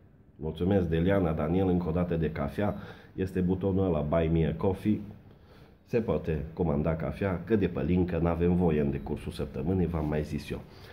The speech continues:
Uh, cam atât pentru astăzi. Aștept comentariile voastre, să vedem ce subiecte, ce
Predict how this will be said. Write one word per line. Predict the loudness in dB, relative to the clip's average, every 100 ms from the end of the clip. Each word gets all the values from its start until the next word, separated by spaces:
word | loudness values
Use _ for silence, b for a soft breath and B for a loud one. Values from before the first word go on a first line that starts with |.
| B B -4
Uh, | 2 4 4 4
cam | 2 0
atât | 0 0 0
pentru | 0 0 0
astăzi. | 0 2 2
Aștept | 2 2 0
comentariile | 2 0 2 2 0 2 2 0
voastre, | 0 -2 0 -2
să | 0
vedem | 0 2 2 2 2
ce | 2 0
subiecte, | 0 0 2 0 0 -2
ce | 0 2